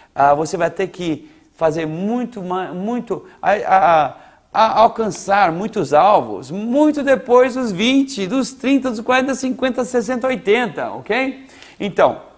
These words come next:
colágeno, especialmente esse colágeno que você pode comprar nas companhias boas, ele tem o colágeno da juventude.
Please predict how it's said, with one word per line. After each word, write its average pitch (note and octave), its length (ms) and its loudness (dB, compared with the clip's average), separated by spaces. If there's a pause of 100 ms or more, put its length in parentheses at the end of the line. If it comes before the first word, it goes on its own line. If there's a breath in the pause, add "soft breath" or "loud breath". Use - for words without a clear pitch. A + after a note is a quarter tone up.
(140)
colágeno, C#3 1400 -2 (420 soft breath)
especialmente G3 1160 4
esse D#3 200 -6
colágeno D#3 840 2
que D#3 100 -12
você C#3+ 240 -2 (260 loud breath)
pode D#3+ 300 4
comprar D#3+ 600 2
nas C3+ 160 -2
companhias C3+ 480 -4
boas, D3 600 4 (360 soft breath)
ele E3 180 0
tem F#3 180 0
o F#3 60 -6
colágeno E3 460 2
da F3 40 0
juventude. D#3+ 960 -4